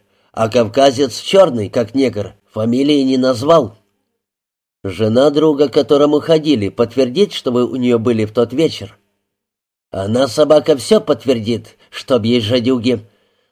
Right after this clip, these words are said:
Дунечка резко протянула руку. Ну, дай три рубля, верну с получки.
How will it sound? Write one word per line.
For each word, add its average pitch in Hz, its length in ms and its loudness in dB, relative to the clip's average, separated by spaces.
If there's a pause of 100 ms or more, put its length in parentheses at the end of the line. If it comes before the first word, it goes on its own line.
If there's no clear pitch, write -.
(100)
Дунечка 160 560 -2
резко 143 340 0
протянула 135 560 -2
руку. 151 380 -2 (500)
Ну, 135 320 0
дай 156 320 4
три 135 260 0
рубля, 135 420 2 (200)
верну 139 380 0
с - 100 -12
получки. 135 600 -4